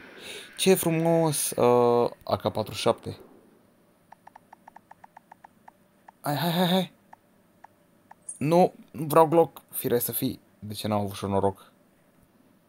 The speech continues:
Ce, nu mai am voie? Nu mai am voie. În fine, am luat și-o Glock-ul. Uh, hai să vedem cum facem aici, că am rămas pe afară. Bine, bine, dar eu cum ajung pe...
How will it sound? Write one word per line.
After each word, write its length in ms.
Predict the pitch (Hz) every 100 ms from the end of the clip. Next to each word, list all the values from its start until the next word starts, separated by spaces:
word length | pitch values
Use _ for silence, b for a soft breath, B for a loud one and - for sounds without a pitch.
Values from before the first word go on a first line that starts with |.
| _ _ _ _ _ _ _ _ _ _ _ _ _ _ _ - _ _ _ _ _ _ _ _ _
Ce, 140 | - 104
nu 60 |
mai 120 | 101 98
am 80 |
voie? 280 | 95 110 151 _ - _ _ _ _ _ _ _ _ _ _ _ _ _ _
Nu 100 | -
mai 100 | 98
am 160 | 92 90
voie. 300 | 90 87 113 - B B B
În 100 | 135
fine, 140 | 123
am 60 | 120
luat 120 | 127
și-o 120 | 120
Glock-ul. 340 | 107 110 95 -
Uh, 500 | 104 107 107 107 107
hai 100 | 113
să 80 | -
vedem 180 | 156 160
cum 100 | 151
facem 320 | 147 143 107
aici, 220 | 113 107
că 160 | - -
am 200 | 98 98
rămas 260 | 107 117 - _ _ -
pe 80 |
afară. 920 | 110 104 - - - 117 98 90 95 104 - - - - - - - - - _ _ _ _ _ _ _ _ _ _ _ -
Bine, 160 | 127
bine, 200 | 131 131
dar 100 | 110
eu 80 | 110
cum 120 | 117
ajung 260 | 117 104
pe... 100 | 101